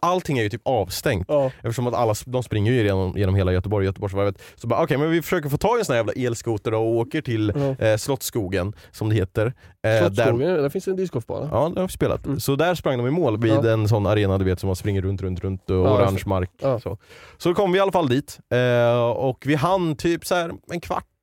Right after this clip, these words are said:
Speaker 1: eller tio minuter innan hon skulle springa
Speaker 2: Mm.
Speaker 1: in. Eh, och så försöker vi hitta en plats. Vi, eh, försöker gå liksom så vi kan se liksom mållinjen så. Och sen så jag bara väldigt så här, bara, "Ah, fan, okej, jag måste gå förbi. Där borta finns det plats." Så jag är inte så uppmärksam.
Speaker 2: Mm.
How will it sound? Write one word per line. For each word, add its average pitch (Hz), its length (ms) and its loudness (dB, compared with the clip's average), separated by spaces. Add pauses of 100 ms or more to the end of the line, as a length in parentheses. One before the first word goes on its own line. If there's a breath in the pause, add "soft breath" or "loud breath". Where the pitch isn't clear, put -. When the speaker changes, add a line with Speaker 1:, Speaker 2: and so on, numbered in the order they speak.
Speaker 1:
eller 101 540 -4
tio 175 180 -2
minuter 165 240 -4
innan 151 200 -2
hon 135 160 -2
skulle 131 180 -8
springa 135 280 -2
Speaker 2:
Mm. 139 140 0
Speaker 1:
in. 135 60 -14 (540 loud breath)
Eh, 107 340 2 (440)
och 131 100 -2
så 151 200 -2
försöker 147 280 -2
vi 156 60 4
hitta 151 160 0
en 123 80 0
plats. - 500 -2
Vi, 104 480 0
eh, 101 80 0
försöker 104 220 -2
gå 101 200 0
liksom 98 180 -4
så 90 60 -6
vi - 60 -12
kan 92 120 -6
se 139 320 0
liksom 90 360 -2
mållinjen 95 1120 0
så. 110 260 -2 (400 loud breath)
Och 110 100 -8
sen 120 120 -2
så 123 140 0
jag 113 180 2
bara 104 320 0
väldigt 101 440 -2
så - 80 -2
här, 95 60 0
bara, 101 120 -6
"Ah, 131 100 -4
fan, 127 180 -6
okej, 117 100 -10
jag 113 80 -6
måste 117 140 -12
gå 117 60 -14
förbi. 151 400 0
Där 151 200 2
borta 147 140 -4
finns 117 160 -2
det - 60 -12
plats." 143 320 -4
Så 139 100 -2
jag 143 120 4
är - 40 4
inte 160 100 -2
så 151 60 0
uppmärksam. 143 580 0
Speaker 2:
Mm. 120 140 -2